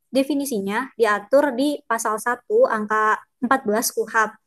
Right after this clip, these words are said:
Jadi, tersangka ini merupakan seseorang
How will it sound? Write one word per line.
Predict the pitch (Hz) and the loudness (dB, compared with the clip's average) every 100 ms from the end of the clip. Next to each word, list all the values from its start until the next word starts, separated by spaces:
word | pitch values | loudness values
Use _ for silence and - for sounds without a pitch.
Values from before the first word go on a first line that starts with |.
| _ _ _ _ | _ _ _ _
Jadi, | 247 277 | -2 0
tersangka | 277 269 233 233 | 0 0 2 0
ini | 254 | 0
merupakan | 311 311 247 254 294 | 0 2 0 0 -2
seseorang | 294 269 247 214 202 202 196 311 | -2 -6 -4 -2 -2 0 0 -2